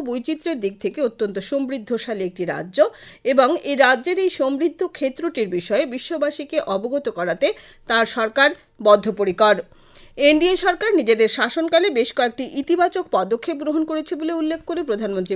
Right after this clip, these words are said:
বলেন যে তিন তালাক ব্যবস্থার অবসান করে এই সরকার মুসলমান মহিলাদের স্বস্তি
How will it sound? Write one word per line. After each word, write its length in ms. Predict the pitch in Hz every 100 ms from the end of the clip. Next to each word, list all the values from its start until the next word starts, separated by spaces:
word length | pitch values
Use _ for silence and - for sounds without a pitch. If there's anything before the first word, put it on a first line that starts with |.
| 190
বলেন 220 | 202 285 415 - - -
যে 80 | 254 277
তিন 140 | 339 339 320
তালাক 240 | 359 370 311
ব্যবস্থার 420 | 196 202 208 254 202
অবসান 300 | 190 202 214 190
করে 140 | 202 311 277
এই 60 | -
সরকার 320 | 196 202 233 220 - - -
মুসলমান 480 | 277 320 359 359 285 202
মহিলাদের 440 | 190 202 185 302 -
স্বস্তি 280 | 320 311